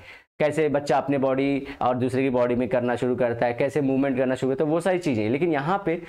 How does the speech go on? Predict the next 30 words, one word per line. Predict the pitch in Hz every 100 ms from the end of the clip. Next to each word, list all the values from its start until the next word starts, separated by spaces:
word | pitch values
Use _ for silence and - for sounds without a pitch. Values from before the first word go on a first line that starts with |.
| - -
सेल्फ | - 196 226 220
कॉन्शियस, | - 156 151 156 -
अपने | 147 165 190
बारे | 131 127 151 214
में | 202
सोचना | - 151 147 151
बच्चा | 131 -
कब | 143 143
शुरू | - 135
करता | 143 135
है? | 180 -
पन्द्रह | 113 117
से | 110 202
चौबीस | - - 110 104 -
महीने | 95 98
में। | - 123 - _ _ _ _ _ _ _ _ _ -
Self | - 240
awareness | 214 175 180 247 - -
is | 143 143
necessary | 165 196 226 214 220
before | 160 170 185 226
the | 185 -
child | - 151 185 202 - - - 131
becomes | 170 208 214 -
aware | 170 170 180 208 247 240
of |
being | 170 151 220 247 -
a | 185 - -
focus | 208 208 170 - - -
of | 185